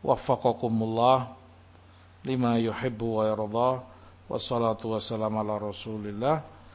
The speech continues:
Mungkin yang ringkas ini cukup dan semoga bermanfaat bagi kita semua.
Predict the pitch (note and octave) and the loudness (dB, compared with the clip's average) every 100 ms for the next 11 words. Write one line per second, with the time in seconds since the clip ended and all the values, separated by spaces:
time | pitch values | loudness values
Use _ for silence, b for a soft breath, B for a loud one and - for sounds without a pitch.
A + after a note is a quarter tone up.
0 | B B B - A#2 G#2+ A2 G#2+ G#2+ G#2+ | B B B -10 -8 -4 -4 -2 -2 -4
1 | G#2+ G#2 A2 G2+ - G#2 G#2 G2+ G2+ G2+ | -6 -6 -6 -6 -6 -4 -4 -4 -6 -6
2 | A2 A2 - - - - - - - - | -8 -12 -14 -16 -18 -18 -20 -20 -20 -20
3 | - A2 - A2 G#2+ G#2+ G2+ G2+ G2+ - | -14 -14 -10 -12 -6 -6 -6 -8 -10 -10
4 | A2 G2+ G#2 G2+ G2+ G#2 F#2+ F#2+ G#2+ C#3 | -10 -8 -8 -6 -6 -6 -8 -8 -4 -4
5 | - - B B B B B B - - | -4 -20 B B B B B B -20 -12
6 | G#2+ G2+ G2+ G#2 G#2+ G2+ G#2+ G2+ A2+ B2+ | -12 -10 -12 -10 -10 -10 -10 -6 -4 -4
7 | C3+ | -4